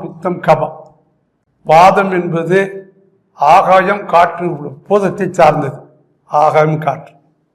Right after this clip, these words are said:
பித்தம் என்பது நெருப்பு சார்ந்த பூதத்தை சார்ந்தது இது. கபம்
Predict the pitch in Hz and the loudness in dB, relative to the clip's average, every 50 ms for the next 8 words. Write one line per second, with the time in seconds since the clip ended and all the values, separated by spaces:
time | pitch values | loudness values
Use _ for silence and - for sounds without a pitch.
0 | _ _ _ _ _ _ _ _ _ _ _ - 190 185 185 - 220 214 214 190 | _ _ _ _ _ _ _ _ _ _ _ -14 -14 -14 -6 -4 -4 -2 -2 -2
1 | 180 175 160 160 156 151 165 180 185 190 - - - _ - 135 131 143 180 214 | -4 -4 -4 -4 -4 -2 -2 -2 -4 -4 -6 -12 -20 _ -12 -8 -4 -2 0 0
2 | 233 226 - 214 185 - 180 180 180 180 180 185 185 - - - 185 190 180 175 | 0 -2 -6 -8 -10 -2 2 4 4 4 2 0 -6 -6 -8 -8 -6 -4 -4 -6
3 | 180 - 175 175 - 165 151 143 135 139 135 131 - - _ _ _ _ _ _ | -6 -8 -12 -6 -2 0 0 0 -2 -6 -10 -14 -16 -20 _ _ _ _ _ _
4 | _ _ _ 165 156 139 135 - - _ _ _ _ _ _ _ _ _ _ _ | _ _ _ -10 -10 -10 -10 -14 -18 _ _ _ _ _ _ _ _ _ _ _
5 | _ _ _ _ _ _ _ _ _ _ _ _ _ _ _ _ _ _ _ - | _ _ _ _ _ _ _ _ _ _ _ _ _ _ _ _ _ _ _ 0
6 | 165 170 175 196 226 226 196 | 2 2 4 4 2 2 2